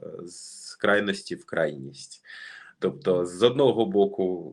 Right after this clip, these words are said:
в-, в-, злодія будуть, е, пропонувати помилувати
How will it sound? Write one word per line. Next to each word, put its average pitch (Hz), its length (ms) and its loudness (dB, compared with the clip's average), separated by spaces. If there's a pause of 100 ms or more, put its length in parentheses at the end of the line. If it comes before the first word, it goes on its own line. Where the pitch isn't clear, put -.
в-, 92 720 -8
в-, - 60 -8
злодія 110 540 6
будуть, 98 720 -4
е, 87 800 -4 (640)
пропонувати 101 720 4
помилувати 104 1040 4